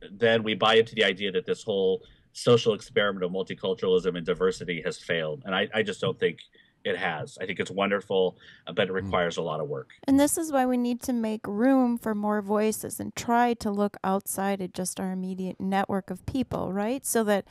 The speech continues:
Speaker 3: so that these kinds of different perspectives and awareness can be made available to one another, because
Speaker 2: Yeah.
Speaker 3: that's part of the battle is awareness, right? I have two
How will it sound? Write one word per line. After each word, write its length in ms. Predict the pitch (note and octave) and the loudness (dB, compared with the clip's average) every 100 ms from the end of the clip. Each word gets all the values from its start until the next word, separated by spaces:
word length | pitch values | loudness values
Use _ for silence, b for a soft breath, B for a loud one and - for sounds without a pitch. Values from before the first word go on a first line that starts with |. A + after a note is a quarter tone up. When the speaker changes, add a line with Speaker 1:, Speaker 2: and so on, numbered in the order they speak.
| B B B | B B B
Speaker 3:
so 200 | - C4 | -2 2
that 260 | A#3 G#3+ G3+ - | 4 2 0 -2
these 240 | A3+ A3+ | -4 -2
kinds 320 | - A#3 G#3+ | -2 0 -2
of 100 | G3+ | -2
different 380 | A#3 B3 G#3+ - | 2 2 0 -4
perspectives 1000 | - G#3+ - G#3+ G#3+ G#3+ G3+ G3+ F#3+ G3 - | -4 -4 -2 -2 -2 -2 0 0 -2 -8 -4
and 120 | G3 | -4
awareness 840 | F#3+ F#3+ G#3+ A3 G#3+ G3 F#3+ - - b b b b | -2 -2 0 0 0 -2 -2 -4 -10 b b b b
can 140 | - A#3 | 0 2
be 140 | A#3 | 2
made 320 | G#3+ G3+ G3+ | 0 -2 -2
available 680 | G3 G3+ A3 B3+ G#3 F#3 F3 | -2 0 2 2 2 0 -2
to 160 | - | -6
one 220 | F#3+ F3+ F3+ | -6 -4 -4
another, 420 | F#3 F3 - - | -6 -6 -6 -6
because 260 | A3+ A#3+ G2 | -6 -2 0
Speaker 2:
Yeah. 160 | F#2 F2 - - - - | 0 -4 -12 -20 -20 -4
Speaker 3:
that's 220 | A#3 A3 | -2 -2
part 320 | - C4+ B3 | -4 0 0
of 80 | G#3+ | 0
the 80 | F#3+ | -2
battle 440 | F#3+ G#3 A3+ F3+ E3+ | -2 0 0 -2 -4
is 100 | E3+ | -6
awareness, 600 | F3+ G3+ G3 F3+ - - | -4 -2 -2 -6 -6 -4
right? 140 | G#2 | 0
I 20 | |
have 120 | A3+ - | -2 -2
two 280 | B3+ A3 | -2 0